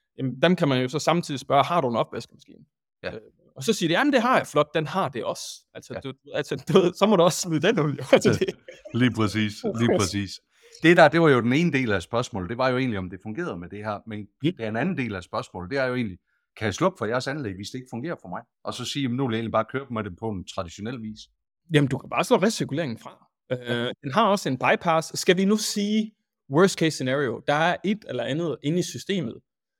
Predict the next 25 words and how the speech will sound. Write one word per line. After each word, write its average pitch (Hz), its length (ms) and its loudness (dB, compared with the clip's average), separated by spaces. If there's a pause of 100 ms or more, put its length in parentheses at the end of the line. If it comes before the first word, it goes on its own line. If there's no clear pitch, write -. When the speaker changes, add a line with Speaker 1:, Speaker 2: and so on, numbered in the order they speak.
(260)
Speaker 1:
som, 120 380 2
øhm, 101 500 -12 (720)
som 156 240 0
ikke 208 160 4
opererer. 131 360 0
Altså, 123 260 -6
den 131 200 -2
får 180 220 4
en, 110 200 -6
en 120 260 -8
kritisk 196 520 -2
fejl, 156 320 -4
om 101 80 -18
man 110 140 -20
vil. 127 160 -20 (540)
Jamen, 139 120 0
så 220 120 4
går 180 180 6
den 127 140 2
bare 147 200 4
i 123 140 0
et 120 80 -6
form 170 200 0
for 139 80 -6
default. 202 600 -2